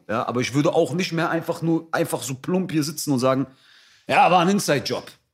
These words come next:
Weil ich weiß nicht, was es war. Ich kann dir nicht zu hundert Prozent sagen, was es war. Wenn ich, ich würde doch lügen, wenn ich sage,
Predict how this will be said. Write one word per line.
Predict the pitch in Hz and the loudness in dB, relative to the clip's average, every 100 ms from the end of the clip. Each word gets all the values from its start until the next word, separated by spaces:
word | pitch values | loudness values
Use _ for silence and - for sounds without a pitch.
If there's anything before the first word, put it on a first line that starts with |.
| _ _ | _ _
Weil | - 190 | -4 -2
ich | 156 | 0
weiß | 220 247 - | 2 2 -2
nicht, | 202 127 | -6 -2
was | 143 - | -2 -2
es | - | -4
war. | 107 92 76 | 0 0 -2
Ich | - | -4
kann | - 233 | -2 0
dir | 240 | 0
nicht | 226 - | -2 -2
zu | 208 | 0
hundert | 196 - | 0 -2
Prozent | - 160 143 | -4 -4 -2
sagen, | 131 117 | -2 -2
was | 104 101 | -6 -6
es | 92 | -8
war. | 90 | -6
Wenn | 104 | -4
ich, | 151 156 | -4 -4
ich | |
würde | 143 | -2
doch | 180 131 | 0 2
lügen, | 190 254 | 2 2
wenn | 165 | 2
ich | 127 110 | 2 2
sage, | 117 151 | 0 0